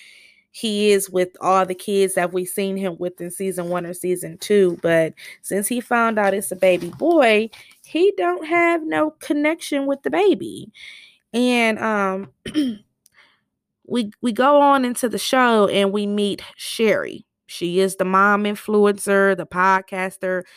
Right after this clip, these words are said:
She's local famous in the town and super bitch. <laughs> She's super bitch so far. And we see Love, her whole aura has kinda changed.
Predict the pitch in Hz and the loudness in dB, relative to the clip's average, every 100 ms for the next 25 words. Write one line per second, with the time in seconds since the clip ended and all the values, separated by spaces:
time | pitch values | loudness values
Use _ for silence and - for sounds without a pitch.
0 | - - - 240 185 190 196 196 175 - | -20 -16 -8 -8 -6 -2 -2 -2 -10 -6
1 | 180 156 135 - 135 110 - 143 80 67 | -8 -6 -12 -14 -14 -12 -8 -8 -8 -14
2 | - 160 175 170 165 - - - - 247 | -12 -8 -8 -8 -12 -16 -20 -14 -8 -8
3 | - - 156 - - - - 494 415 285 | -8 -8 -8 -8 -6 -6 -4 -4 -2 -4
4 | - 247 277 - 262 - 262 247 180 196 | -4 -10 -8 -8 -8 -6 -6 -2 -2 -2
5 | 180 - 180 - 151 170 - 165 - - | -2 -2 -2 -2 -4 -4 -4 -6 -6 -18
6 | - - - - 214 220 202 180 190 _ | -16 -18 -14 -2 2 4 4 0 -4 _
7 | _ _ _ _ _ _ _ _ - - | _ _ _ _ _ _ _ _ -6 2
8 | 202 269 - 262 214 190 190 190 190 185 | 2 2 -2 -2 0 2 2 2 2 -2
9 | 185 - - _ - 202 220 226 220 208 | -4 -18 -20 _ -4 0 0 -2 -2 0
10 | 196 - - 175 175 185 180 202 190 180 | -2 -4 -8 -4 0 0 0 -2 -6 -8
11 | - 180 165 - - 170 170 180 190 202 | -12 -12 -12 -14 -12 -10 -8 -8 -10 -12
12 | - | -18